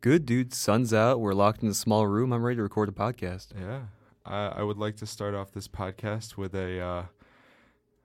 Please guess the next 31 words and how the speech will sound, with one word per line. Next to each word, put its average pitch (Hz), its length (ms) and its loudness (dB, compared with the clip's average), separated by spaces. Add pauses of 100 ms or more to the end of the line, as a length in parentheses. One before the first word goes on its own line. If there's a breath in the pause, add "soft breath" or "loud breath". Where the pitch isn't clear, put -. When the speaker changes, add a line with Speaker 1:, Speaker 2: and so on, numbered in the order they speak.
(120)
Speaker 2:
what's 104 240 -12
the 110 120 -4
opposite 95 420 -6
of 92 100 -10
a 90 60 -10
shout 90 360 -4
out? 85 320 -6
A, 92 320 -4 (220)
a 101 160 -4
hi-, 95 340 -6
I 101 200 -4
hate 113 360 -6
you 92 160 -6
to 92 380 -8 (240)
Nicolas 117 420 -6
Maduro, 104 680 -2 (360)
authoritarian 110 840 -2
leader 117 300 4
of 107 60 2
Speaker 1:
<laughs> 104 40 -2
Speaker 2:
Venezuela. 127 760 2 (560 loud breath)
<laughs> - 520 -18
You're, 110 220 0
you're 104 160 -2
a 104 40 -2
jerk, 107 280 0
bro. 95 200 0
Let 98 180 -4
the 107 60 -8
people 104 300 -6
live. 101 260 -6